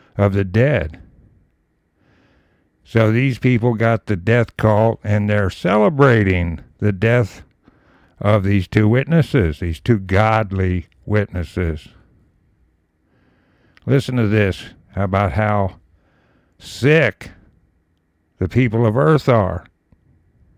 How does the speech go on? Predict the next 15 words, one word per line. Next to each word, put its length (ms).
Ten, 260
"And 220
they 560
that 280
dwell 320
upon 580
the 160
earth 360
shall 340
rejoice 580
over 280
them 400
and 240
make 220
merry, 760